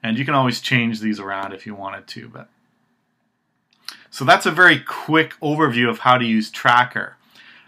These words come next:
Um, another thing that you can do, if you really wanted to, is copy the data out of Tracker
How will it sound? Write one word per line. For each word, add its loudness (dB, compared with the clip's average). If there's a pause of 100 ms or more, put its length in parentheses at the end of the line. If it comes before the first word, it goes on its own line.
(120)
Um, 0 (840)
another 4
thing -4
that -4
you -8
can 0
do, 0 (680)
if -8
you -4
really 0
wanted 0
to, -4 (1040)
is -2
copy 0
the -4
data 0
out 2
of -6
Tracker 2